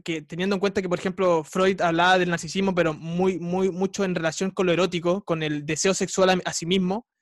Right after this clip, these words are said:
sacando un poco esa dimensión sexual que yo creo que <laughs> no sé si aplica tanto a Piñera en este caso,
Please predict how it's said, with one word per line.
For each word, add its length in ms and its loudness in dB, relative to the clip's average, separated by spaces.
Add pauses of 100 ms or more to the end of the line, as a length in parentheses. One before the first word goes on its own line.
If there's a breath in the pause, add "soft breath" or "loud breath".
(160)
sacando 300 0
un 60 -6
poco 160 0
esa 120 -4
dimensión 340 -2
sexual 400 -2
que 120 -4
yo 80 -2
creo 160 0
que 100 0
<laughs> 580 -8
no 120 0
sé 100 -4
si 100 2
aplica 300 2
tanto 240 2
a 60 2
Piñera 320 2
en 60 2
este 200 -4
caso, 320 -4